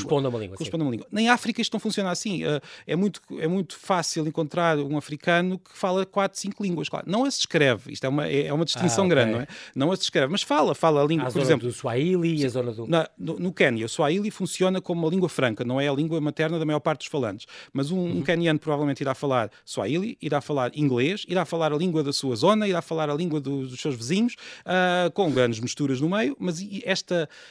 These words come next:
Speaker 2: este multilinguismo é, ah, digamos, o estado natural da humanidade. Ah, nós na Europa é que há uns
Speaker 1: Estamos
Speaker 2: duzentos,
Speaker 1: mal habituados.
Speaker 2: sim,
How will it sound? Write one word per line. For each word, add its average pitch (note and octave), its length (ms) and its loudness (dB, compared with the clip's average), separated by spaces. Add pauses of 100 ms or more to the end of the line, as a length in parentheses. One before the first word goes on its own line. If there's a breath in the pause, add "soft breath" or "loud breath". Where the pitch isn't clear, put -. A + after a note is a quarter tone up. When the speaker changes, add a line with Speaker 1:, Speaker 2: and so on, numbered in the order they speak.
Speaker 2:
este - 220 -8
multilinguismo F3 880 -2
é, F3 320 -2
ah, E3 320 -2 (140)
digamos, D3 420 -2
o C#3 40 -12
estado D#3+ 380 0
natural D#3+ 400 -2
da E3 80 2
humanidade. D#3+ 460 0 (160)
Ah, B2+ 200 -6
nós E3 280 0
na F3 80 -2
Europa F#3 260 0
é F#3 60 0
que F#3+ 180 -4
há F#3 120 2
uns F3 100 -2
Speaker 1:
Estamos D#3 60 -6
Speaker 2:
duzentos, E3 160 0
Speaker 1:
mal F3 120 4
habituados. D#3+ 460 0
Speaker 2:
sim, A3+ 200 0